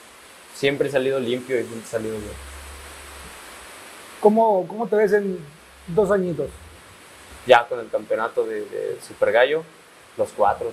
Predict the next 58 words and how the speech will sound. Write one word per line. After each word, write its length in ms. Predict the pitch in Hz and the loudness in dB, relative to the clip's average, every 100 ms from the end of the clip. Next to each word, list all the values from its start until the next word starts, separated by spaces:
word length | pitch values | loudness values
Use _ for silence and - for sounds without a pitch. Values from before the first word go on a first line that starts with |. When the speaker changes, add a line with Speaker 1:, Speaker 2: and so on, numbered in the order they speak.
| - | -10
Speaker 1:
sí. 100 | 107 - - - - - - | -16 -16 -20 -20 -20 -20 -4
Speaker 2:
¿Los 120 | 151 143 | -2 8
cuatro? 440 | 233 240 202 135 - | 10 10 4 0 -8
Speaker 1:
Los 100 | - - | -20 0
cuatro 260 | 135 131 | 0 2
organismos 500 | 123 113 120 120 113 | -2 -4 -6 -10 -8
ya. 80 | 107 | 0
Speaker 2:
Los 120 | 214 | 6
cuatro 220 | 208 247 277 | 8 10 8
organismos 420 | 240 233 269 254 | 8 4 4 2
de 60 | |
un 60 | 254 | 6
Speaker 1:
Pues 140 | 254 | 8
ya 60 | 262 | 10
Speaker 2:
jalón. 240 | 254 214 - | 8 6 4
Speaker 1:
hay, 180 | 180 202 175 | 4 2 -2
los 280 | 170 170 - | -2 -2 4
dos 300 | 180 226 233 | 6 6 2
tiene 220 | 226 214 | -4 -4
Stephen 280 | 208 190 165 | -4 -6 -4
Fulton. 320 | 156 147 107 - - - - - - | -4 -2 -4 -6 -20 -20 -20 -20 -2
Tiene 680 | 143 151 156 131 120 117 120 | 4 6 6 6 4 4 2
Speaker 2:
Ajá. 120 | - | 2
Speaker 1:
C 120 | 151 | 0
M 120 | 160 | 0
B 140 | 170 175 | 2 2
o 60 | |
M 140 | 151 123 | 2 -2
B. 160 | 117 - - - - - | -4 -6 -16 -20 -20 -4
Y 100 | 127 | 2
dos 260 | 120 156 175 | 6 6 6
tiene 280 | 165 151 135 | 0 0 -2
Murodjov, 560 | 120 117 107 127 135 - - - | 0 0 4 4 4 0 -8 0
eh, 260 | 117 110 | 2 2
él 120 | 113 117 | -2 -2
tiene 340 | 135 131 117 | 0 2 0
fieb 340 | - 165 214 214 - | 4 4 4 0 -2
y 80 | 117 | -2
A 100 | 123 | 0
M 140 | 117 | 0
B. 180 | 113 113 - - - - - - | 0 0 -6 -20 -20 -20 -20 -20
Entonces 260 | - 147 131 | 2 4 6
ya, 460 | 143 139 135 120 117 - | 6 4 2 2 0 -4
si 120 | - 135 | -8 -4
pelean 340 | - 139 151 | 2 2 2
entre 240 | 151 147 | 2 2
ellos, 140 | 156 147 | 2 -2
me 80 | 127 | 0
la 80 | |
van 140 | 113 135 | 0 0
a 20 | |
dejar 220 | 123 123 | -2 -4
más 140 | 123 117 | -4 -4
fácil 320 | 123 - 110 | -4 -4 -2
ya 80 | 226 | 4
para 300 | 226 - 233 | 4 6 2
llegar. 260 | - 220 | 6 4
Speaker 2:
<laughs> 40 | - | 4